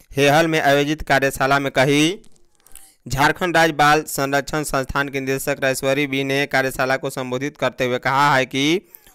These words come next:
उच्चतम न्यायालय द्वारा निर्देशित सड़कों पर रहने वाले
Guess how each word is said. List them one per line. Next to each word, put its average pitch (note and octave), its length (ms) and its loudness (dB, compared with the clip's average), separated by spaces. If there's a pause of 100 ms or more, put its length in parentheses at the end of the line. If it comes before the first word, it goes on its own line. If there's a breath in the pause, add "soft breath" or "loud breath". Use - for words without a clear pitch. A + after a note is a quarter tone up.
उच्चतम D#3+ 420 0
न्यायालय D3+ 420 2
द्वारा C#3+ 260 4
निर्देशित C#3 720 -2 (180)
सड़कों C#3+ 380 0
पर C#3 180 -2
रहने C#3 260 0
वाले C3+ 360 2